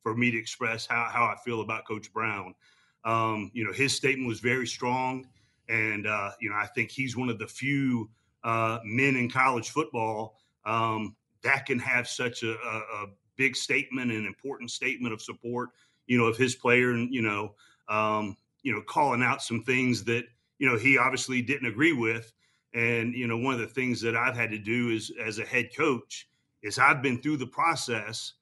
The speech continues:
and to sit in, have the young man come to your office, get their parents on the phone, whatever the process is, and look them in the eye when all their hopes and dreams are built into this, and then be told that,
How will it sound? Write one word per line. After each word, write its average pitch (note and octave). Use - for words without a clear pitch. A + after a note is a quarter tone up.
and A#2
to A#2
sit F3
in, C#3+
have D3
the D3
young D3
man C#3+
come D3
to C3
your C3
office, C#3+
get A#2
their A2+
parents C#3
on B2+
the A#2+
phone, C#3+
whatever D3
the B2+
process C#3+
is, B2+
and A#2
look E3
them D3+
in C#3+
the C#3
eye D3+
when B2
all D3
their C3
hopes D3+
and A#2
dreams C#3+
are A2+
built D#3+
into E3+
this, B2+
and B2
then D3
be C#3
told D3
that, A#2+